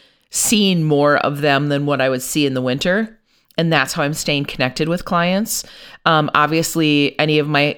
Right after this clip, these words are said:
buyers that wanna get moved before the holidays, or, uh, I'm sorry, before school,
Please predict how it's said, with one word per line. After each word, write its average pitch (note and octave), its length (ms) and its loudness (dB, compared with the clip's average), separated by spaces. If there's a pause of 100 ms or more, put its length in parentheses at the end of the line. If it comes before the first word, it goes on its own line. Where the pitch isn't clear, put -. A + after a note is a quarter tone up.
(140)
buyers D3 440 2
that C#3 200 -2 (140)
wanna C#3+ 300 0
get C3+ 140 -4
moved D3 380 -2
before C#3+ 300 -2
the C#3+ 80 -2
holidays, D3+ 840 0 (360)
or, D3+ 140 4
uh, C3+ 140 4
I'm D#3 120 2
sorry, C#3 260 2
before C#3+ 260 0
school, F3+ 640 0